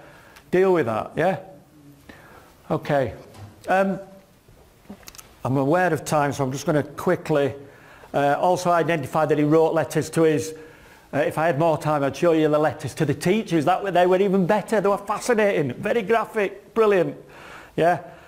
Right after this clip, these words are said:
Okay, but what I want you to do, uh, is just think about how Michael is now. Yeah? He's attending his local Hearing Voices group pretty regularly. He's a co-facilitator.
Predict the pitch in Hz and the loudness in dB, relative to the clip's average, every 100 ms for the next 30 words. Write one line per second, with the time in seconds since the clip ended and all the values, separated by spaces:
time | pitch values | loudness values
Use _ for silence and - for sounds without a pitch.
0 | - 165 160 170 156 185 185 196 180 196 | -8 -6 -2 0 0 2 2 2 2 0
1 | 202 196 185 - 156 143 196 196 185 151 | 0 0 0 -2 -4 0 4 4 4 4
2 | 151 175 - - - 143 147 151 147 110 | 2 0 -4 -18 -4 2 4 4 2 -2
3 | 170 - 175 - - 190 156 170 170 165 | -4 0 -2 -2 -2 -2 0 0 0 2
4 | 170 170 165 165 170 135 160 196 127 - | 0 2 0 0 0 2 0 0 -2 -6
5 | - - - - - - 147 165 175 - | -18 -20 -20 -20 -20 -6 0 0 0 -6
6 | - - _ _ _ _ - 151 160 196 | -20 -20 _ _ _ _ -4 0 0 2
7 | 208 208 175 170 139 165 156 160 147 110 | 2 4 4 2 4 2 2 0 0 -2
8 | - - 151 147 135 139 123 120 143 139 | -10 -2 0 2 2 0 -2 0 0 0
9 | 139 143 127 147 143 160 180 190 190 190 | 0 0 2 2 2 2 4 2 0 0
10 | 185 185 - 190 180 185 180 165 180 156 | 0 -2 0 2 2 0 -2 -2 -4 -4